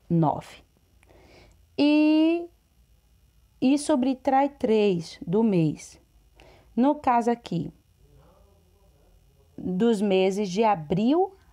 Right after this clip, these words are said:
a dezembro. Janeiro, fevereiro, março,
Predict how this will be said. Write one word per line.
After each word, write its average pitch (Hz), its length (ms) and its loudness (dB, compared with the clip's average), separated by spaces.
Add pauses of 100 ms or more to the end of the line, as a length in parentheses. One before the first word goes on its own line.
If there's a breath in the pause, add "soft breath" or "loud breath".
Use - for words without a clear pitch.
(240 soft breath)
a 190 280 -2 (120)
dezembro. 208 560 -4 (380 soft breath)
Janeiro, 208 460 0
fevereiro, 175 640 0
março, 175 840 0